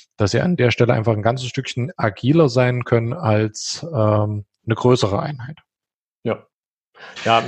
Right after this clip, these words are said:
Speaker 2: ich meine, das ist jetzt, wenn ich noch kurz zwei Sätze dazu reinschieben darf,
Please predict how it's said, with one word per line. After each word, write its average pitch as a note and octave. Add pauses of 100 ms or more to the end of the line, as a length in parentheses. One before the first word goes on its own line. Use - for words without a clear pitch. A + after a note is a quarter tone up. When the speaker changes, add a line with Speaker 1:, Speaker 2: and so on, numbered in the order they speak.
Speaker 2:
ich A2
meine, C3
das C#3
ist C#3+
jetzt, C#3 (200)
wenn A#2
ich A#2
noch A#2+
kurz -
zwei B2
Sätze B2
dazu A#2+
reinschieben B2+
darf, B2